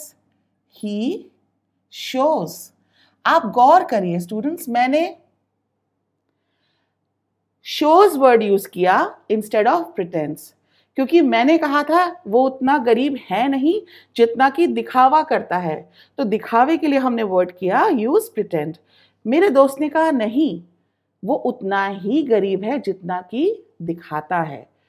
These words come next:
दिखावा तो मैंने सोचा ना, मेरे फ्रेंड ने कहा दिखाता है। तो he is as poor as he shows। क्लियर हो गया ये कंजंक्शन का इस्तेमाल कैसे करेंगे हम लोग? अब हम आते हैं as if पे।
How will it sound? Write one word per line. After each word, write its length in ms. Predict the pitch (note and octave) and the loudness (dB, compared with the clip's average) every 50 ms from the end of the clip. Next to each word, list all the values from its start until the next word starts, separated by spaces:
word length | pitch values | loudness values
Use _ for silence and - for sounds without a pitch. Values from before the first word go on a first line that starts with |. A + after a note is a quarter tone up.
| _ _ _ _ _ | _ _ _ _ _
दिखावा 600 | E3+ D#3+ F#3+ F3 - - - F3+ F#3 G3 A3+ C4 | -8 -8 -8 -8 -8 -6 -2 -2 0 2 2 0
तो 160 | C#4 - E4+ D#4 | 0 0 -4 -4
मैंने 400 | A#3 G3 F3+ E3+ E3+ G#3+ D#4 E4+ | -2 -4 -4 -4 -2 -2 -2 -4
सोचा 380 | - B3+ F#3 E3+ - E3 D#3 | -2 -4 -6 -6 -6 -8 -6
ना, 340 | D#3+ A#3+ E4 F4 B3+ - _ _ _ _ _ - - | -4 -2 -2 -2 -4 -6 _ _ _ _ _ -10 -4
मेरे 260 | F#3 G3+ A3 D#4 F4 | 0 2 2 2 2
फ्रेंड 240 | E4+ - B3 A#3 A3+ | 0 -2 -2 -2 -2
ने 100 | A3+ A3 | -4 -2
कहा 280 | - A3+ G#3+ C#4+ F4 F#4 | -4 -4 -2 -2 -2 -2
दिखाता 580 | A3+ F#3+ F#3+ - - - F3+ F3 F3 F3 D#3+ | 0 -4 -4 -4 -4 -6 -6 -2 0 0 0
है। 240 | D3 - C3+ C#3 - _ _ _ _ _ _ _ - | 0 -2 -6 -12 -14 _ _ _ _ _ _ _ -2
तो 180 | - D#4 G4 E4+ | 0 0 0 0
he 320 | - A#3+ A#3 A#3+ B3+ D#4+ | -2 -4 -4 -2 -2 -2
is 60 | E4 E4 - - | -2 -4 -2 0
as 240 | - - B3 E4 D#4+ D#4+ - - | 2 2 4 2 0 -4 -4 -2
poor 180 | A3+ G#3+ A#3 A#3+ | 0 0 0 0
as 220 | - E3+ F3 F3 E3+ | -2 -2 -2 -2 -4
he 280 | E3+ - G#3+ D4 F4+ A#4+ A#4+ - - _ _ _ _ _ - - - - | -4 -4 0 2 2 2 2 0 -10 _ _ _ _ _ -16 -12 -2 0
shows। 260 | F#3+ E3 D3+ C#3+ - - - _ _ _ _ _ _ _ _ _ _ - | 2 2 2 0 -2 -6 -16 _ _ _ _ _ _ _ _ _ _ -2
क्लियर 220 | B3+ C4+ D4+ D#4+ | 0 4 4 4
हो 140 | D4 D#4 D#4+ | 4 4 0
गया 180 | C4+ E4 A4 D5 D#5+ - - - | 2 0 0 -2 -2 -8 -12 -10
ये 180 | A#3 A3 A#3+ B3+ | -4 -2 -2 0
कंजंक्शन 480 | - C#4 C4 C4 C#4 C#4+ C#4 D#4+ D#4 C#4+ | 2 2 2 2 2 0 0 -2 -4 0
का 120 | D#4+ D4+ | 0 0
इस्तेमाल 400 | D4+ D4+ - - D4 D4+ D#4 E4 | -2 -2 -4 -2 0 0 0 0
कैसे 300 | E4 E4 D4 C#4+ D#4+ D#4 | 0 -2 -4 -2 -4 -2
करेंगे 300 | C#4+ D4+ D4+ D4+ D4 D4+ | -2 -2 -2 0 -2 0
हम 160 | D4 D4 D4 | 0 0 2
लोग? 280 | D#4 A4+ C#5 - - - _ _ _ - - _ _ _ - | 2 2 0 0 -4 -12 _ _ _ -20 -20 _ _ _ 6
अब 400 | B3 D4+ G4+ A4 - - - - _ - | 8 8 8 8 6 0 -16 -12 _ 2
हम 160 | B3+ A#3 A3 | 4 4 4
आते 280 | G3 G3+ G3+ - A3 | 2 0 0 -2 -2
हैं 240 | A3 B3+ E4 - - - E3 F3 | -2 -2 -4 -6 -4 -2 0 0
as 120 | F3 E3+ F3+ | 0 0 -2
if 160 | F3 F3 F3 - - | -4 -6 -6 -10 -10
पे। 140 | C#3+ - | -10 -10